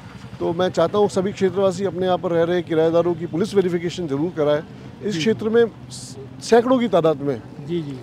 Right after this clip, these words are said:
Speaker 1: यूपी से, बिहार से, बंगाल से
Speaker 2: जी, जी।
Speaker 1: किराएदार रह रहे हैं।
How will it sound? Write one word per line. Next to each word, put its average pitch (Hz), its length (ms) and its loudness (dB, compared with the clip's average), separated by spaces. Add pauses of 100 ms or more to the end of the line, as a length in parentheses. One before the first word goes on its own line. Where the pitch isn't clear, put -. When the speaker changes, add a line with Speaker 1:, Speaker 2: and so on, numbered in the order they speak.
Speaker 1:
यूपी 165 280 0
से, 175 180 2
बिहार 151 300 6
से, 160 140 -4
बंगाल 147 380 2
से 151 240 -6
Speaker 2:
जी, - 320 -18
जी। 156 120 -8
Speaker 1:
किराएदार 160 420 6
रह 151 140 4
रहे 156 140 2
हैं। 160 180 -2